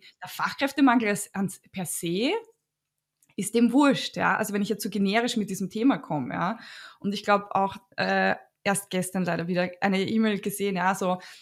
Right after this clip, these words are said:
immer Digitalisierung, ja, hey, ja, äh,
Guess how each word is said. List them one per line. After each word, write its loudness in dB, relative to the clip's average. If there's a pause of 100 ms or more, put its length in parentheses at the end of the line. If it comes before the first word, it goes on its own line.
(440)
immer 6
Digitalisierung, 4
ja, 4
hey, 2
ja, 0
äh, -8